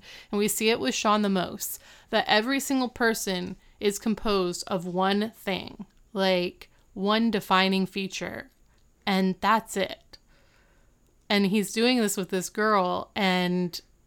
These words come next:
um, immediately Alexander's like, "I, I love video games. What do you have?" And Morgan's like, "Banjo-Kazooie."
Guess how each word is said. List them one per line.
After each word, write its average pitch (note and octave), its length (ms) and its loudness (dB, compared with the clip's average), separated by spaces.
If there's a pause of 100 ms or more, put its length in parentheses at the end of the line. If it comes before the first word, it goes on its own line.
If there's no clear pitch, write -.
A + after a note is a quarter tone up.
(120)
um, F#3 340 -2
immediately G3+ 560 2
Alexander's F#3+ 640 -2
like, F#3+ 300 -2 (480)
"I, G3+ 200 0 (180)
I F#3+ 140 -2
love B3 260 2
video G3 260 2
games. E3 320 -6
What F3 80 -4
do F3+ 60 -2
you F#3+ 100 -2
have?" F#3 580 2
And F3 480 -6
Morgan's F#3 360 -4
like, F3+ 160 -8
"Banjo-Kazooie." F#3+ 960 -2